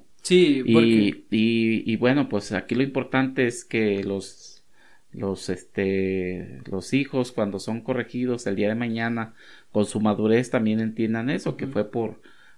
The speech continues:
Speaker 2: por, fue, no, nadie nos enseña a ser papás, no somos perfectos, nos equivocamos.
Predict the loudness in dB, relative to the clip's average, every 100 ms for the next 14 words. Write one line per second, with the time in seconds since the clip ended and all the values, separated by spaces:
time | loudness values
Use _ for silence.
0 | -14 -4 -4 -4 -14 -4 0 0 -2 -12
1 | _ -18 -16 -14 -14 -14 -12 -8 -4 -4
2 | -4 -2 0 2 2 0 -2 -4 -2 -2
3 | -4 -4 -6 -4 0 0 0 -4 -6 -8
4 | -8 -6 -6 -2 -2 -2 -2 -4 -4 -14
5 | -20 -20 -8 -4 -2 -4 -2 -2 -2 2
6 | 2 2 0 -4 -12